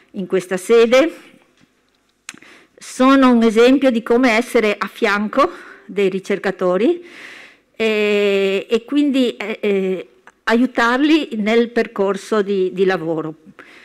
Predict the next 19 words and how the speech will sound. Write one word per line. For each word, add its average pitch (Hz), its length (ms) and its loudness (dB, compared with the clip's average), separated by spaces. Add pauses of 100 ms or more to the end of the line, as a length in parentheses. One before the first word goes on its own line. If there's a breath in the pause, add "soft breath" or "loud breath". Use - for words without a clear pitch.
(240 loud breath)
Non, 226 800 0
eh, 196 260 -2
andremo 214 380 -2
poi 220 200 -2
nel 202 180 -6
dettaglio 247 540 0
di 180 120 -6
come 190 520 -4
possiamo, 185 680 -8 (180)
eh, 175 260 -6
usarli 208 580 -2
per 170 260 -4 (540 loud breath)
supportare 202 680 -2
il 196 100 4
loro 190 200 2
percorso, 180 920 -4
il 185 140 0
loro 180 640 0
profilo, 214 800 0